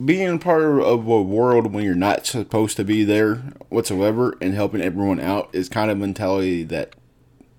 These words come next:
I have, is that helping out other people,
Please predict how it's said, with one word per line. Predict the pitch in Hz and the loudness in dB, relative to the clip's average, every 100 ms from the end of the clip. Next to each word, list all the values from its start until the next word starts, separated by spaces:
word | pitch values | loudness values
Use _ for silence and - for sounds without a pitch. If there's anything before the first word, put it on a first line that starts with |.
| _ - | _ 0
I | 95 110 | 2 2
have, | 113 113 117 | 2 2 2
is | 104 92 | 0 2
that | 101 - 95 | 2 0 -2
helping | 104 - 101 | -4 -4 -4
out | 98 - | -4 -4
other | 92 78 | -4 -2
people, | 104 90 107 117 | -2 -2 -2 -6